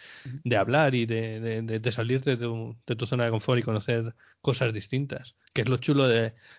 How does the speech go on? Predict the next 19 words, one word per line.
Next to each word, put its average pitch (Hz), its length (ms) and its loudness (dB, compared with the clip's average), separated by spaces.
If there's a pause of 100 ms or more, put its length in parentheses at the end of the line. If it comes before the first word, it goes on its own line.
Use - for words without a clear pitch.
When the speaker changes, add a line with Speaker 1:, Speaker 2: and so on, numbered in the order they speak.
(120)
Speaker 2:
de 120 120 0
la 113 100 4
euskal. 107 400 -2
Lo - 100 -14
chulo 120 240 -4
de 131 80 2
la 131 60 2
euskal 139 280 0
es 143 220 0
que 147 140 -2
te 143 120 0
levantas 135 440 2
y 147 40 0
ves 143 180 2
a 147 40 0
un 127 160 -2
tío 143 260 2
<laughs> - 340 -2
con, 214 200 4